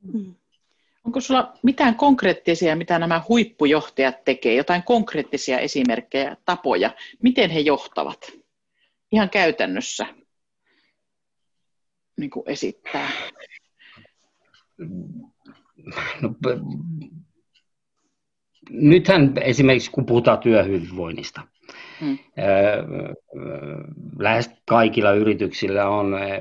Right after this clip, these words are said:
Speaker 3: erinäisiä työhyvinvointikyselyitä.
Speaker 2: Hmm.
Speaker 3: Ja, ja ni-, niiden kautta sitten mittaroidaan, ö, sitä, sitä tota, mm,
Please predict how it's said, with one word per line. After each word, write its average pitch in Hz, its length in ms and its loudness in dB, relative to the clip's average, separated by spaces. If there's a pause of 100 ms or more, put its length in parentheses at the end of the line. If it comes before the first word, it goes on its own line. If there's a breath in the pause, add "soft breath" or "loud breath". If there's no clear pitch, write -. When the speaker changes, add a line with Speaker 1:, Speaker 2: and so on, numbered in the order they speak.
(160)
Speaker 3:
erinäisiä 101 800 -2 (280)
työhyvinvointikyselyitä. 95 1900 0 (840 loud breath)
Speaker 2:
Hmm. 143 120 -8
Speaker 3:
Ja, 98 420 2
ja 92 340 -4
ni-, 104 240 -2 (140)
niiden 117 340 4
kautta 113 400 2
sitten 113 360 2
mittaroidaan, 104 1120 2 (240)
ö, - 0 - (800)
sitä, 92 500 -2 (240)
sitä 95 400 0
tota, 92 680 -2
mm, - 840 -16